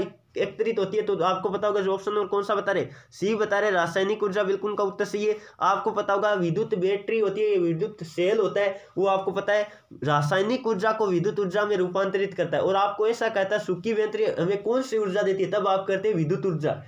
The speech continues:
ये क्वेश्चन भी इंपॉर्टेंट बनता है, सभी विद्यार्थी नोट कर लीजिएगा। चलिए दोस्तों, अगला क्वेश्चन नंबर तीस आपके स्क्रीन के सामने आ गया, जो कि साइंस का अंतिम क्वेश्चन है।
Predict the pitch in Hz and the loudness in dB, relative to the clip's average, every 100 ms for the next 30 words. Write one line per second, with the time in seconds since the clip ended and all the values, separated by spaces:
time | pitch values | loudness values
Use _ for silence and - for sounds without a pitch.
0 | - - 190 208 208 208 196 190 196 196 | -18 -4 -2 -2 -4 -2 0 0 0 0
1 | 196 185 180 196 196 185 196 180 185 185 | 0 0 0 0 0 0 0 2 0 0
2 | 185 180 175 147 135 123 107 - - - | 0 0 0 -2 0 0 -2 -4 -18 -20
3 | - 196 220 220 220 214 214 220 220 214 | -6 0 2 0 0 0 0 0 -2 -2
4 | 220 214 233 233 214 214 214 214 - 208 | -2 0 -2 0 0 0 -2 -4 -6 -4
5 | 208 196 196 196 202 202 - _ 156 196 | -2 0 0 0 0 -2 -6 _ -2 0
6 | 214 208 214 220 208 202 196 214 202 208 | 0 0 0 0 0 -2 -2 -4 -4 -4
7 | 208 202 - | -4 -4 -8